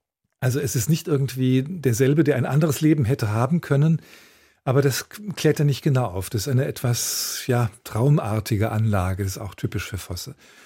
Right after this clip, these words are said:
Und wir treffen in dieser kleinen Szene sozusagen noch nass, nasse Druckertinte, <laughs> ähm, nasses, äh, nasser Hirnschweiß <laughs> auf Papier. Ähm, wir treffen da den, den jungen Asle, äh,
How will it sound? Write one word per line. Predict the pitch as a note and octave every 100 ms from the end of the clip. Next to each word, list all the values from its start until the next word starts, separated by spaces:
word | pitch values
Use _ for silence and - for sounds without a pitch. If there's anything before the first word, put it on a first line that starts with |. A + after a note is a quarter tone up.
| - - -
Und | B2 G#2 -
wir | B2+
treffen | - C3 C#3+ D#3+
in | C#3+
dieser | C3 B2+
kleinen | - A#2+ A2+ A#2
Szene | C3+ D3
sozusagen | C3 B2 - A2 A2 G#2+ F#2+ - _ -
noch | A2+ G2 -
nass, | C3+ C3 - - -
nasse | C3+ C3 D#3+
Druckertinte, | B2 D3 D3 B2 D3+ C#3 C3 B2+ - D#3
<laughs> | - -
ähm, | C3 A#2+ A2+ G3+ - E3+ G2 - _ _ _ _
nasses, | D#3+ A#2+ G#2 B2+ -
äh, | F3 B2+ B2 B2+ -
nasser | C3+ - C3+
Hirnschweiß | C3+ C#3+ C3 C3+ B2+ C3+ G#2+ - -
<laughs> | - G3+
auf | E3 -
Papier. | C3+ B2+ D3 D3+ - - - -
Ähm, | D#3 C3+ C3 B2 A#2+ - -
wir | C3+
treffen | - C#3+ E3 E3+
da | D3 C3+ C#3 C#3
den, | F#3 D3+ C3+ B2+ A#2+
den | B2+ A#2+
jungen | A#2 B2 B2 C3+
Asle, | B2+ - E3 D#3+ E3 E3+
äh, | F3+ E3 C3+ C#3 C#3